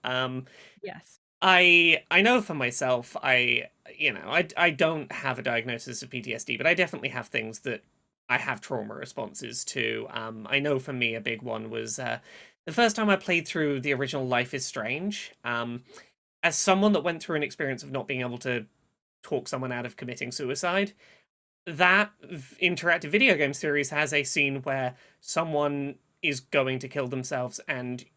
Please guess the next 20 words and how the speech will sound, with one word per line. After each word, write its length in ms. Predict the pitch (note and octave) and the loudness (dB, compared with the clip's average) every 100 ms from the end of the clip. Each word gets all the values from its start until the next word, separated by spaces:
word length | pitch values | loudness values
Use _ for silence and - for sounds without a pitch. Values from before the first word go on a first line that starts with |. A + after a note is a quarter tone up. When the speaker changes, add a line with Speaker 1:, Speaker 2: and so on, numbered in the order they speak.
| _ _ _ _ _ - | _ _ _ _ _ -6
Speaker 1:
you 380 | C#3 B2+ B2+ B2+ | -2 0 0 -4
are 320 | C#3+ B2+ B2 - | -4 -4 -4 -4
in 160 | B2 | -8
control 480 | A#2 B2 D3 B2 B2 | -8 -6 -2 -2 -2
of 120 | A#2+ | -6
whether 220 | C3 A2 A2+ | -8 -10 -12
they 140 | B2+ | -6
do 180 | E3+ E3+ | -4 -2
or 180 | A#2 G#2+ | -4 -8
not, 460 | G#2+ G2+ - - - | -10 -12 -12 -12 -8
um, 320 | B2+ A#2 A#2 A#2 | -6 -6 -8 -8
based 280 | A#2 A#2 | -8 -8
on 100 | B2+ | -10
your 120 | A#2+ D3 | -4 -2
actions. 560 | C3+ - B2+ A2+ A#2 - | -2 -6 -10 -10 -14 -12
And 260 | A#2+ A#2 - - - | -12 -12 -18 -20 -4
I 120 | C3 C3 | 0 4
failed 500 | A3 B3+ C3+ A#2 - | 6 6 2 -4 -4
that 160 | C#3 B2+ | 0 2
interaction 720 | A#2+ A#2+ B2+ B2+ - C#3+ D#3 | 0 0 0 0 0 -2 -2